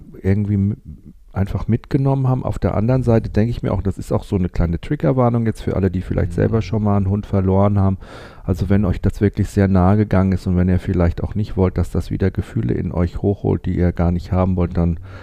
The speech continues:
Speaker 1: hört die Folge euch einfach später an oder setzt einfach mal eine Runde aus. Aber für uns beide, wir wollen heute mal probieren, auch nicht nur in dieser Folge über den Gizmo zu reden und über seine letzte Zeit bei uns,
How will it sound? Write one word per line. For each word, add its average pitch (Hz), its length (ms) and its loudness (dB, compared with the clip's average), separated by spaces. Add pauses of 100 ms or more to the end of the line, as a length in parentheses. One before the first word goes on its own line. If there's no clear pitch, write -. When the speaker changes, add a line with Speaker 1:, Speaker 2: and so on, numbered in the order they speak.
(160)
Speaker 1:
hört 98 200 0
die 101 60 2
Folge 90 320 0
euch 78 200 -2
einfach 82 260 -2
später 98 580 0
an 98 200 0
oder 87 340 0 (960)
setzt - 300 0
einfach 104 280 4
mal 107 120 4
eine 101 100 4
Runde 104 380 2
aus. 117 240 4
Aber 104 240 4
für - 260 0
uns 139 360 2
beide, 107 480 4
wir 110 200 2
wollen 110 300 6
heute 101 240 4
mal 95 160 4
probieren, 92 640 2 (200)
auch 92 220 -2
nicht 95 220 -2
nur 131 320 6
in 113 80 2
dieser 92 260 4
Folge 87 340 2
über 85 300 0
den 78 160 -4
Gizmo 110 340 2
zu - 140 -4
reden 80 360 0
und 78 160 -4
über 87 240 0
seine 85 320 0
letzte - 400 -2
Zeit 90 340 -2
bei 95 120 -2
uns, 95 320 -4